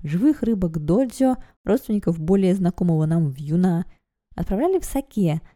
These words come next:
а когда они переставали двигаться, тушили в чугунной сковороде с послащенным соевым соусом. Перед подачей блюдо посыпалось мелко нарезанным зеленым луком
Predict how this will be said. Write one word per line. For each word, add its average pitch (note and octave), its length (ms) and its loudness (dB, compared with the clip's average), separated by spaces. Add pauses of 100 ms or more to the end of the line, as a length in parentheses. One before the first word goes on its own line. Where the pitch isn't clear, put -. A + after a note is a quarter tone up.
(280)
а A#3+ 280 -8
когда A3+ 320 0
они C4+ 140 -2
переставали G3+ 540 -2
двигаться, A3 720 0
тушили A3 560 -2
в - 140 -8
чугунной E3+ 480 0
сковороде F#3+ 680 -4 (260)
с - 80 -16
послащенным G3 680 -2
соевым F3 400 2
соусом. - 560 -6 (1120)
Перед F3 200 -2
подачей F4+ 420 0
блюдо C#4+ 320 2
посыпалось F3+ 640 -2
мелко D#3 240 -4
нарезанным D3+ 420 0
зеленым D3 380 -2
луком D#4 460 -2